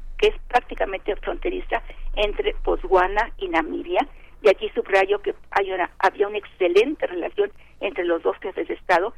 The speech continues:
incluso el primer jefe de Estado en llegar a Namibia a dar sus condolencias fue el presidente Masisi de Botswana.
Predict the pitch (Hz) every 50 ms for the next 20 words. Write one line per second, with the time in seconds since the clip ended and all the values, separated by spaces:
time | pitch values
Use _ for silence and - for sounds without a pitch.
0 | - - - - - 302 - - 214 214 208 247 220 - - 190 180 208 208 220
1 | - 214 202 - 202 180 175 - - 196 185 190 185 - - - - - - -
2 | 190 180 180 156 180 175 165 - 190 254 285 269 233 196 175 170 202 - - -
3 | 180 165 - - - - - - - 190 - 196 214 - 240 - - 214 196 185
4 | 185 190 185 180 - 220 - - - 180 - - 196 - - - - - 170 -
5 | - 381 180 165 - - - 165 - - - - - - - - - - - 185
6 | - - 170 - - - - - -